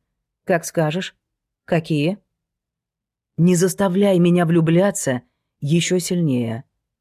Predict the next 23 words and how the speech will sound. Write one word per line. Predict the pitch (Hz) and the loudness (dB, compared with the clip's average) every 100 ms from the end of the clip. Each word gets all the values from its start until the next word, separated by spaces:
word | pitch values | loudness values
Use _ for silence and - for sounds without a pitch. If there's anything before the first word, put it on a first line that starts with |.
| _ | _
Хорошо?" | - 143 127 180 190 _ _ _ _ _ _ _ _ _ _ _ _ _ _ _ - | -4 -2 -2 -4 -6 _ _ _ _ _ _ _ _ _ _ _ _ _ _ _ -6
Он | 190 202 202 | -2 0 2
меня | 196 196 196 | 2 2 0
чертовски | 214 185 175 - 202 180 - 202 | 0 -2 -2 0 0 0 -2 -4
пугал. | 165 202 175 175 143 135 - _ _ _ _ - | 0 0 2 0 0 -4 -8 _ _ _ _ -4
Одержимый | 208 185 214 196 185 220 208 190 | -2 0 0 0 0 2 2 2
убийца. | 208 196 185 160 143 135 139 _ _ _ _ | 0 -2 0 -2 -2 -4 -6 _ _ _ _
Что | - - 190 202 | -20 -8 -4 -2
может | 175 202 208 190 | 0 0 0 0
быть | 196 | -2
хуже? | - 254 233 170 143 _ _ _ _ _ _ | -2 0 2 2 -2 _ _ _ _ _ _
Пока | 156 156 196 | -10 -4 -4
что | - 175 | -4 -2
плетёт | 175 196 180 | 0 0 0
паутину | 180 196 202 214 170 147 _ _ | 2 2 2 2 2 -2 _ _
из | 208 185 | -4 -2
сладких | 220 208 202 202 | 0 0 0 -4
слов, | - 233 226 175 _ _ _ | -2 0 0 0 _ _ _
а | - | -8
потом | 175 196 214 202 | -4 0 0 0
отрежет | 202 208 202 196 | 0 0 0 0
мне | 202 185 | -2 0
голову. | 185 151 135 143 | 2 2 0 -4